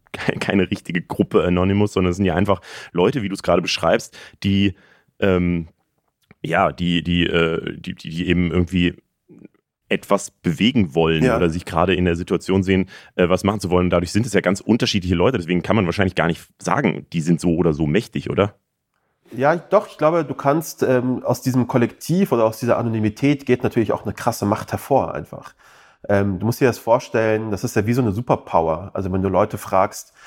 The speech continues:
Speaker 2: äh, „Was würdest du gerne können?“, dann sagen sie entweder fliegen wie Superman oder unbesiegbar sein oder halt unsichtbar sein. Unsichtbar sein ist ja so ein Ding, was,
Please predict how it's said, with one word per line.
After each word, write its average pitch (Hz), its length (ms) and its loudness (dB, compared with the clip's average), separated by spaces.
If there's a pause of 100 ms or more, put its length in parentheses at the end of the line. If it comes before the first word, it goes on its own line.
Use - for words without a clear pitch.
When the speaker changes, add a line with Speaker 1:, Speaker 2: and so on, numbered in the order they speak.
(220)
Speaker 2:
äh, 98 200 2 (200)
„Was 104 200 0
würdest 110 220 0
du 110 60 0
gerne 104 260 2
können?“, 107 320 0
dann 104 120 0
sagen 101 200 2
sie 104 80 -2
entweder 101 540 0
fliegen 127 540 0
wie 104 120 -2
Superman 117 720 0 (400)
oder 98 300 0
unbesiegbar 120 600 2
sein 120 400 0
oder 107 220 -2
halt 107 140 0
unsichtbar 135 440 0
sein. 67 380 -4
Unsichtbar 110 400 0
sein 104 160 0
ist 101 100 -4
ja 98 100 2
so 95 120 0
ein 107 320 0
Ding, 113 280 0
was, - 300 -4